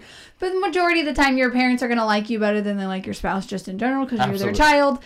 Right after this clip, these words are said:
Speaker 1: Um, and so when you go to them with an issue or something that you're struggling with or a reason you're mad at your spouse, uh, their first instinct is going to defend you. Like, they want to take your side, they want to,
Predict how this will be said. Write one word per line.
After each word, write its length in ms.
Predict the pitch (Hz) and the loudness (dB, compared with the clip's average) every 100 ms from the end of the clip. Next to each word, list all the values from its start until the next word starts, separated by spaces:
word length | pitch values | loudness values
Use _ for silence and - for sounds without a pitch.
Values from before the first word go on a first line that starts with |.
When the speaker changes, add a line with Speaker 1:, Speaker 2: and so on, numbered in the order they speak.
| - - - | -20 -20 -8
Speaker 1:
Um, 560 | 262 262 240 226 226 240 - | 2 4 4 2 -2 -8 -2
and 160 | 262 262 | 0 4
so 160 | 269 | 4
when 180 | 262 247 | 6 6
you 160 | 254 285 | 6 4
go 240 | 254 262 | 4 4
to 160 | 262 269 | 2 0
them 200 | 254 240 | 2 2
with 140 | 233 | 0
an 120 | 233 214 | -2 0
issue 540 | 262 - 254 247 240 202 | -2 0 0 4 4 4
or 180 | 220 214 | 2 -2
something 340 | 254 247 247 | 0 0 0
that 100 | 220 | -2
you're 80 | 214 | -8
struggling 400 | - 302 294 285 | -2 0 2 2
with 160 | 277 240 | 2 0
or 140 | 220 | 0
a 40 | 226 | 0
reason 320 | 240 233 214 | 0 -2 -6
you're 100 | 220 | -4
mad 320 | 285 320 294 | -2 2 0
at 80 | 285 | 2
your 160 | 294 285 | 0 0
spouse, 480 | 277 254 254 254 - - - - | 2 2 2 -2 -12 -20 -20 -6
uh, 400 | - 233 214 185 214 | 2 4 4 2 2
their 220 | 262 285 | 4 4
first 220 | 311 285 | 2 2
instinct 360 | 262 262 262 240 | 0 0 0 -2
is 180 | 214 - | -6 0
going 260 | 240 220 | 0 0
to 120 | 214 202 | -2 -4
defend 300 | - 190 - | -4 -8 -10
you. 160 | - | -12
Like, 260 | - 233 208 | -4 -4 0
they 200 | 240 226 | 4 4
want 380 | 233 226 - 247 | 4 2 0 -4
to 200 | - 233 | -2 2
take 280 | - 208 - | 2 0 -2
your 100 | - | -6
side, 500 | - 240 247 247 208 | 0 2 4 4 4
they 140 | 214 214 | 2 2
want 340 | 214 214 - | 2 0 -2
to, 220 | - 220 | 0 0